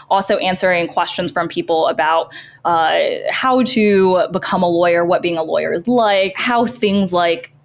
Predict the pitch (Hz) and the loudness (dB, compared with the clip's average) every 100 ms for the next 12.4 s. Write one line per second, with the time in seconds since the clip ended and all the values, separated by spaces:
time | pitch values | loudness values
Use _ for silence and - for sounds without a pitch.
0 | _ - 175 185 185 180 175 170 170 170 | _ -2 0 2 2 2 2 2 2 0
1 | 165 165 160 185 - 180 175 165 - 170 | -2 -2 -4 -6 -6 -4 -6 -6 -4 -2
2 | 156 160 160 160 151 - 170 170 156 165 | -2 -4 -6 -6 -8 -6 -6 -4 -2 -2
3 | - 156 - - 165 156 - 170 160 - | -4 -6 -6 -4 -4 -4 -4 -2 -4 -4
4 | - - - 175 180 185 175 170 175 165 | -6 -6 -2 -2 0 0 -2 0 0 2
5 | 170 165 - 311 247 196 190 190 - 170 | 2 0 -2 0 0 2 0 -2 -2 0
6 | 160 165 160 170 160 156 - - - - | 2 0 -2 -4 -2 -4 -8 -18 -8 -4
7 | 170 - - 175 170 - 175 175 - 240 | -4 -4 -2 0 0 -2 -4 -4 -2 0
8 | 226 233 254 254 254 254 220 - - 247 | 0 0 2 2 4 4 2 0 2 4
9 | 262 262 254 170 190 170 170 170 156 - | 4 2 2 0 -2 0 2 2 -2 -4
10 | 175 151 156 151 - 165 - 160 156 151 | -2 0 0 0 -2 -4 -4 -2 -2 -4
11 | 147 151 190 262 202 196 - 254 208 - | -4 0 0 2 0 -2 -2 -2 -4 -6
12 | 156 165 160 - | -2 -2 -2 -8